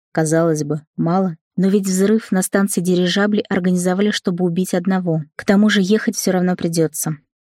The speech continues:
За мной, как обычно, заехала Каролина, только она не была за рулем. На водительском месте сидел дюжий молодец шкафообразной наружности. Еще один такой же к нему присоединился вместе со мной. Конечно, это просто охранник, а не профессиональный телохранитель,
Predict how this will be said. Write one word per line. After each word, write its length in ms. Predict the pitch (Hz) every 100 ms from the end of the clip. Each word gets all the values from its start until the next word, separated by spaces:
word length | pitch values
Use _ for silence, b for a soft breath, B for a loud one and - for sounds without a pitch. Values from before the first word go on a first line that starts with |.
| _
За 220 | 175 180
мной, 200 | 196 214
как 200 | 226 202
обычно, 400 | 180 196 170 -
заехала 420 | 156 160 156 - 151
Каролина, 560 | 156 160 160 156 151 -
только 360 | 190 185 - -
она 300 | 185 185 208
не 120 | 220
была 280 | 202 208 165
за 140 | 156
рулем. 360 | 160 156 151 151 _
На 120 | 180
водительском 640 | 185 185 190 170 - 170
месте 320 | 165 175 - 190
сидел 340 | - 180 175
дюжий 320 | 160 170 156
молодец 560 | 160 180 220 208 202 -
шкафообразной 720 | - - 180 180 160 170 165 180
наружности. 760 | 185 185 156 156 156 - 151 - _
Еще 220 | 165 -
один 280 | 180 175 214
такой 320 | 196 160 180
же 220 | 202 175 160
к 100 | -
нему 220 | 190 208 226
присоединился 800 | 226 202 202 185 185 196 -
вместе 340 | 180 170 160 165
со 180 | - 180
мной. 340 | 180 160 151 _
Конечно, 400 | 208 220 214 196
это 160 | 180
просто 300 | 175 175 -
охранник, 500 | 180 - 220 233 226 -
а 80 | -
не 140 | 170 170
профессиональный 840 | 170 - 160 - 151 165 196 202
телохранитель, 800 | - 180 - 180 175 175 - 170